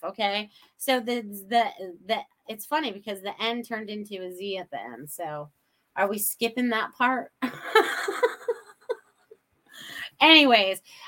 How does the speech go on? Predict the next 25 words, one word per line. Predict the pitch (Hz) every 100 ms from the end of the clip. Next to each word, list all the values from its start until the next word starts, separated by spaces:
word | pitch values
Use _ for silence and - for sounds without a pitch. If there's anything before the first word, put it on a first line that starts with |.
| -
I | 240 262
feel | 302
like | 294 294
it | 277
will | 254 277
be | 285 285
moving | 285 254 269
forward. | 269 262 262 247
The |
right | 233 240 233
people | 269 247 247
are | 233
coming | 262 240 226
into | 226 220 208
space. | - 254 262 262 - - _ -
Everyone | 262 269 285 269 254
is | 247
putting | - 240 233
their | 233 220
energy | 226 240 240 233 233
into | 233 226 247
everybody's | 240 262 247 240 220
new | 233 214
project, | - 233 233 214 -
so | 208